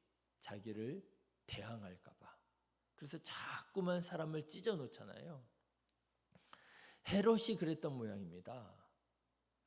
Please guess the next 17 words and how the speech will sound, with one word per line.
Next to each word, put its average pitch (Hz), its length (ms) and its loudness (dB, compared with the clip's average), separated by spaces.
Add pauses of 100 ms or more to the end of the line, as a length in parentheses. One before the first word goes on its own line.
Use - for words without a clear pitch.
(140)
사람들이 151 520 -2
세례 143 420 -2
요한에게 113 440 -2
몰려가니까 110 1000 -4 (320)
저것들이 104 540 -8
봉기를 113 500 -6
일으키지는 117 1200 -10
않을지. 87 680 -16 (920)
그러면서 190 400 4
결국에는 156 560 2
세례 151 260 -4
요한을 131 460 -2
잡아다가 117 500 -6
구금했던 131 640 -4
거 120 80 -2
아니겠어요? 107 760 -2 (500)
그만큼 147 920 2